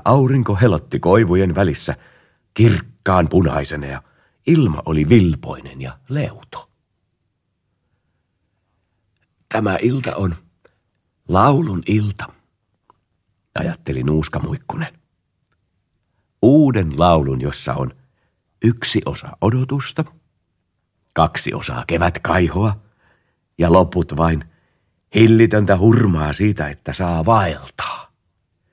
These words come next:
olla yksin ja viihtyä oman itsensä seurassa."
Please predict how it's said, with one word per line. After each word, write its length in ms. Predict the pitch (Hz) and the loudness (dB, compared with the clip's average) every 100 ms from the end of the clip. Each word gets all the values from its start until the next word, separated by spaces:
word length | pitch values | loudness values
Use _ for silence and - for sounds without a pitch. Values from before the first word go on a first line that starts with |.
| _ _ _ - | _ _ _ -4
olla 240 | 123 107 - 107 | -4 -4 0 0
yksin 520 | - - - - - _ _ _ _ _ _ _ _ _ _ _ - | 0 -8 -8 -10 -14 _ _ _ _ _ _ _ _ _ _ _ -8
ja 140 | 151 | -4
viihtyä 600 | 185 175 107 - - 71 - | -2 0 -2 -4 -10 -10 -2
oman 320 | 170 147 127 113 | 0 0 0 -2
itsensä 500 | 104 - - 127 131 | -4 -6 -12 -12 -14
seurassa." 720 | - - - - - - - | -14 -16 -16 -20 -20 -20 -20